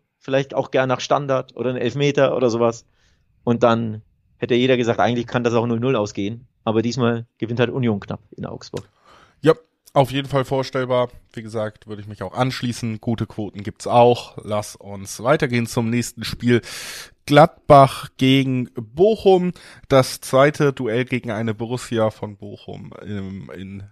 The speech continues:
Speaker 2: dieser Woche quasi. Zuletzt ging's ja gegen Dortmund und man konnte da einen Punkt abtrotzen. In, äh, Hand in Handarbeit mit dem Schiedsrichterteam hat man das geschafft. Herzlichen Glückwunsch da nochmal.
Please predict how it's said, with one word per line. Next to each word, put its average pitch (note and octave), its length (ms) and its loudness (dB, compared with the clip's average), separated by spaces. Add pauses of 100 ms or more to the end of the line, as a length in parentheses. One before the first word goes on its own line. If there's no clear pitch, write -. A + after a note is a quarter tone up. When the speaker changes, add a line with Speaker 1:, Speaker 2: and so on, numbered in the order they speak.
(220)
Speaker 2:
dieser F#2+ 540 -10
Woche A#2+ 280 2
quasi. B2 640 0
Zuletzt - 400 -12
ging's G2+ 200 -12
ja G2 80 -8
gegen G#2 380 -10
Dortmund B2 520 2
und D#2 120 -14
man F#2+ 100 -10
konnte G#2+ 280 -2
da G#2 100 2
einen G2 160 -2
Punkt G#2 280 -4
abtrotzen. - 760 -4 (440)
In, G#2 340 -2
äh, G2 480 -4
Hand A#2 220 0
in G2 120 -4
Handarbeit G#2 520 -2
mit G2+ 140 -8
dem G#2 100 -4
Schiedsrichterteam B2 760 -2
hat A2+ 120 0
man A2 160 -6
das G#2 160 -6
geschafft. - 540 -2
Herzlichen G#2 340 -6
Glückwunsch A#2 380 -4
da A2 160 2
nochmal. B2+ 440 4